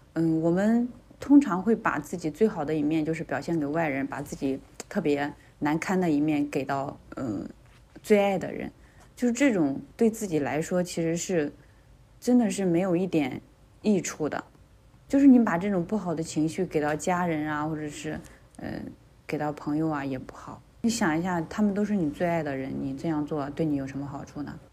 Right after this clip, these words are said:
可能你自己不觉得，有些人可能会觉得这是一种发泄，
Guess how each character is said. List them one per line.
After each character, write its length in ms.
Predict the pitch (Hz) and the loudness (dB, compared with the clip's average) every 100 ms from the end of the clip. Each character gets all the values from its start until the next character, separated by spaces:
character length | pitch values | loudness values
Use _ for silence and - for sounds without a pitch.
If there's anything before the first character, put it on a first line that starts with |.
| - | -4
可 140 | 185 | 2
能 160 | 190 233 | 4 6
你 100 | 185 | 4
自 180 | - 226 | 2 0
己 120 | 165 | 0
不 140 | - | -4
觉 220 | 156 143 | -4 -2
得， 220 | 143 135 - - - | -2 -6 -10 -20 -8
有 140 | 175 170 | -2 2
些 140 | 226 | 4
人 140 | 208 | 4
可 80 | 170 | 0
能 120 | 156 | 0
会 100 | 175 | 0
觉 160 | 151 151 | -2 -2
得 240 | 156 156 - - | -2 -2 -6 -10
这 120 | - | -6
是 120 | 180 185 | 0 0
一 60 | |
种 140 | 175 143 | 0 -4
发 260 | - 160 | -4 -4
泄， 320 | 170 - 139 | -4 -4 -4